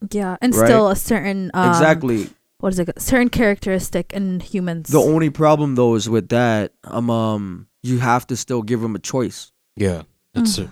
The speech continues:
Speaker 3: You're right.
Speaker 2: Right? And
Speaker 3: Mm-hmm.
Speaker 2: that is sin.
Speaker 3: Yeah.
Speaker 2: Right?
Speaker 1: Yeah.
Speaker 2: Give him a choice.
Speaker 1: Did
Speaker 2: Now,
Speaker 1: you
Speaker 2: I am not known as Lucifer for no reason.
Speaker 1: Yeah.
Speaker 2: I'd be like, "Yes, you do have that choice to do whatever you wanna do." Now, if it does come down to the fact that it happened the same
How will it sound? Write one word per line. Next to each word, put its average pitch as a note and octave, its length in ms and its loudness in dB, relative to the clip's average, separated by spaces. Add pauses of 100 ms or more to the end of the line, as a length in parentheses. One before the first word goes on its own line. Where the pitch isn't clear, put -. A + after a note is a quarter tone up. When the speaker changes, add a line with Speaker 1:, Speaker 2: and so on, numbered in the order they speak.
Speaker 3:
You're G2+ 140 -4
right. G2 220 -4 (120)
Speaker 2:
Right? B2 360 2
And A#2+ 140 0
Speaker 3:
Mm-hmm. G2 80 -4
Speaker 2:
that C3 220 4
is B2+ 140 0
sin. D3 380 -4 (240)
Speaker 3:
Yeah. F#2+ 160 -8 (300)
Speaker 2:
Right? B2 380 -2 (100)
Speaker 1:
Yeah. G#3 160 2
Speaker 2:
Give D#3+ 180 6
him E3 100 2
a D#3 60 2
choice. - 480 -6 (320)
Speaker 1:
Did C3 80 -2
Speaker 2:
Now, C#3 140 8
Speaker 1:
you B2 60 6
Speaker 2:
I C3 160 6
am D3+ 140 2
not D#3+ 220 4
known E3 180 6
as B2+ 120 0
Lucifer C#3 440 0
for B2+ 140 -8
no B2 120 -2
reason. C3 360 0 (360)
Speaker 1:
Yeah. G#3+ 400 -2
Speaker 2:
I'd C3+ 160 6
be D3+ 80 6
like, C3 240 4
"Yes, - 460 0 (320)
you B2 160 0
do D3+ 300 6
have C3 220 0
that A2+ 180 -2
choice - 540 -8
to B2+ 100 -4
do B2+ 160 0
whatever A#2+ 340 2
you A2+ 180 -4
wanna G#2+ 280 -4
do." C3+ 300 0
Now, A#2 220 -2
if A2+ 120 -8
it A#2 100 -6
does B2+ 200 0
come A#2 200 -4
down A#2+ 240 -4
to A#2+ 80 -8
the A2+ 80 -6
fact A#2 320 -2
that A2+ 100 -4
it G#2 120 -2
happened A#2+ 400 -2
the G2+ 40 -4
same D3 500 -2